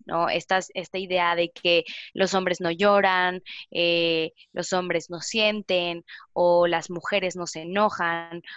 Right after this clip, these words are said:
o las mujeres, ¿no? Todo este, este tipo de cosas con las que cre-, crecemos culturalmente, con,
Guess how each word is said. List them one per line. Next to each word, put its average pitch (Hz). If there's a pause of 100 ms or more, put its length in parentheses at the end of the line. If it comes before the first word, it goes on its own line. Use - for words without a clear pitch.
(100)
o 170
las 170
mujeres, 180 (360)
¿no? 190
Todo 240
este, 240
este 220
tipo 220
de 196
cosas 208
con 190
las 180
que 180
cre-, 190
crecemos 208
culturalmente, 170 (300)
con, 165